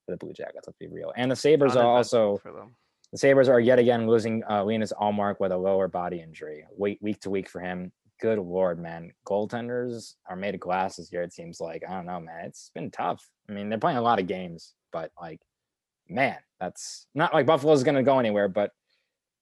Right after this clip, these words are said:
Speaker 1: when he's in the lineup, there's a noticeable difference with that team. So it's unfortunate.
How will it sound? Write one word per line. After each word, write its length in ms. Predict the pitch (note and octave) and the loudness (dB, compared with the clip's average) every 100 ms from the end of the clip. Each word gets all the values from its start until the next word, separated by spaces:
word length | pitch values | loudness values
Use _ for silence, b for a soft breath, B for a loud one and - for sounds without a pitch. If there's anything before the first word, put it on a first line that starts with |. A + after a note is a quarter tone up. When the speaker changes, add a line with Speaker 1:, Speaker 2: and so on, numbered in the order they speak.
| _ | _
Speaker 1:
when 280 | A#2 B2+ D3 | -4 0 2
he's 280 | C#3+ F#3+ E3+ | 4 4 6
in 120 | F#3+ | 6
the 80 | F3+ | 6
lineup, 580 | F3 F3 F3 C3 A#2 A2+ | 6 6 4 2 2 0
there's 240 | B2 C3+ C3+ | 2 4 4
a 100 | A2 | 2
noticeable 800 | F#2+ F#2+ G#2 B2 C3 B2 A2+ A#2+ | -2 -6 2 4 6 4 2 0
difference 440 | G#2+ F2+ D#2+ D#2 _ | 2 -2 -6 -18 _
with 100 | F2 | -12
that 220 | D#2+ E2 | -10 -12
team. 260 | F2+ D2 C#2+ _ _ _ _ _ | -14 -18 -20 _ _ _ _ _
So 380 | - E2+ E2 | -12 -10 -8
it's 120 | F2+ F#2 | -10 -10
unfortunate. 680 | F#2 - D2+ C#2 C#2+ C#2 | -14 -12 -14 -14 -20 -20